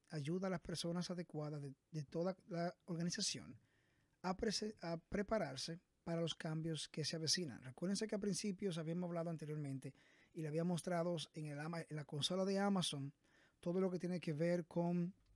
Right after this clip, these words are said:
el asunto de ustedes pueden escribir lo que están buscando del budget. Y ahí le había hablado yo en el budget,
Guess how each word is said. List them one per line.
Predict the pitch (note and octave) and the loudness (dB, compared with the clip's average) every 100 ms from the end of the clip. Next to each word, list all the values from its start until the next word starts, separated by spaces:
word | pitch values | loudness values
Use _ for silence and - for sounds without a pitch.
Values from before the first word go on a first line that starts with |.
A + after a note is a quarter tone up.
| - | -10
el | D3 | -4
asunto | C#3+ - F3 F3 E3+ | -2 0 0 0 0
de | D#3 E3 D#3+ _ _ _ C#3+ | 2 2 0 _ _ _ -12
ustedes | - D#3 | -6 -2
pueden | F3+ E3+ F3 | 2 4 4
escribir | E3 - D#3+ E3 D#3+ | 2 0 0 2 2
lo | |
que | C#3 | 0
están | B2+ D3+ | -4 -4
buscando | C#3+ D3+ C#3 C3 | -4 -4 -4 -4
del | C3 | -6
budget. | B2+ D#3 D#3 C#3+ - - - _ _ _ _ _ _ | -2 0 0 0 -10 -14 -16 _ _ _ _ _ _
Y | C#3+ B2+ B2+ - _ - | -10 -8 -10 -14 _ -8
ahí | C#3+ E3 | 0 4
le | G#3 | 4
había | G3 G3+ | 4 2
hablado | G3+ G3+ | 2 2
yo | F3+ F#3 | 2 2
en | |
el | F#3+ | 2
budget, | E3+ E3+ D#3+ E3 | 2 0 0 -2